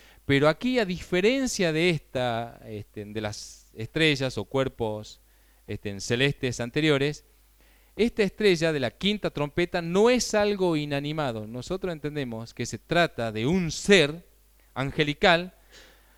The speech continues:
y esta expresión, estrella que cayó del cielo, es una alusión a Satanás. <clears throat> Sí, la, las escrituras, el precedente bíblico,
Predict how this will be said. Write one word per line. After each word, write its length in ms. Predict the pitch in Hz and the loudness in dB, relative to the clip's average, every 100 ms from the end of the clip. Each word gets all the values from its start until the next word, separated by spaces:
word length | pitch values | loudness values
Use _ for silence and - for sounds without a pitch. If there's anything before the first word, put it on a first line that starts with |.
| _ - _ _ - | _ -20 _ _ -4
y 180 | 151 220 | 4 4
esta 180 | - | 4
expresión, 680 | 220 - 208 - 202 208 208 | 2 4 0 4 2 2 -2
estrella 520 | - 151 196 202 202 185 | -6 -4 2 2 2 -2
que 160 | 143 | -4
cayó 280 | - 143 185 | -2 0 2
del 140 | 180 | 0
cielo, 380 | - 185 190 196 | 0 2 2 0
es 200 | 214 226 | 0 0
una 140 | 226 202 | 0 0
alusión 400 | 190 - 208 214 | -2 0 0 0
a 60 | |
Satanás. 580 | 190 190 220 233 - - _ _ - | -2 -2 -2 -4 -8 -16 _ _ -4
<clears throat> 120 | - - - - - _ _ _ _ - | -4 -4 -20 -20 -20 _ _ _ _ -16
Sí, 280 | - 139 160 | -8 -6 -2
la, 240 | 147 135 | 0 0
las 200 | 127 - | -4 -4
escrituras, 680 | 143 - 151 254 262 175 - | -6 -4 -2 2 4 2 0
el 120 | 120 | -6
precedente 600 | - 131 147 175 240 226 | -4 -4 -2 -2 0 0
bíblico, 640 | 196 247 143 - 139 143 | 0 -2 -4 -6 -8 -8